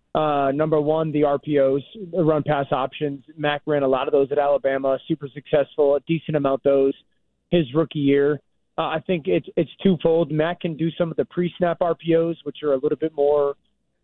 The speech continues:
of the ones we've seen for twenty years in football, the numbers. You know, are, are there more people near the football? Well, then we'll,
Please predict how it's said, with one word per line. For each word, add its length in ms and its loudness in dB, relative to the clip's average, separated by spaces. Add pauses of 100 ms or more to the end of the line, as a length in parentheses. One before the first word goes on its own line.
of 220 0
the 100 0
ones 320 0
we've 180 -2
seen 240 0
for 460 2 (180)
twenty 200 0
years 240 2
in 100 -6
football, 380 0
the 100 -2
numbers. 560 0
You 80 -4
know, 260 2
are, 220 0
are 140 0
there 160 0
more 200 0
people 320 0
near 220 2
the 120 -2
football? 440 -2
Well, 140 -6
then 160 -8
we'll, 200 -4